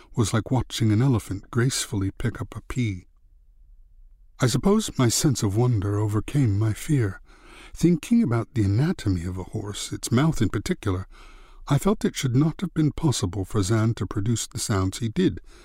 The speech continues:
as elegantly as he did. The L's in like and Paul and the D's in I'd, you'd, and read,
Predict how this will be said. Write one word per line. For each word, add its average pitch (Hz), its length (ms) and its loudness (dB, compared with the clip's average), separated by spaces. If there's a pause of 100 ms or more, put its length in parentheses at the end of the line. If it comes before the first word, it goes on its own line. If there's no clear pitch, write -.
(340)
as 123 180 2
elegantly 92 580 -2
as 90 160 -8
he 104 100 -6
did. 98 280 -10 (680)
The - 180 2
L's 143 420 4
in 107 200 4
like 107 320 2 (120)
and 95 220 2
Paul 104 480 2
and 92 200 2
the 92 40 0
D's 110 600 2
in 95 160 2 (100)
I'd, 98 440 2
you'd, 101 420 0
and 92 220 0
read, 113 320 2